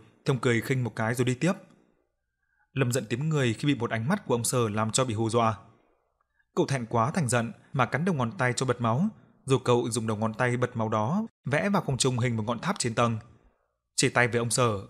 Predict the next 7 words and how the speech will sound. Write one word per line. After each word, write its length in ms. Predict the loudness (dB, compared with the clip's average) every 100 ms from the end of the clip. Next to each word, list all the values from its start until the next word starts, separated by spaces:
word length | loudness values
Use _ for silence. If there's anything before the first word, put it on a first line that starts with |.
| 0
cậu 160 | 2 4
ra 100 | 2
lệnh: 200 | 2 0 -8 -20 _ _ _ _ _ _ 2
"Chấn 160 | 4
ma 140 | 6 6
tháp, 280 | 6 2 -2 _ _ _ _
đi!" 380 | 8 10 8 4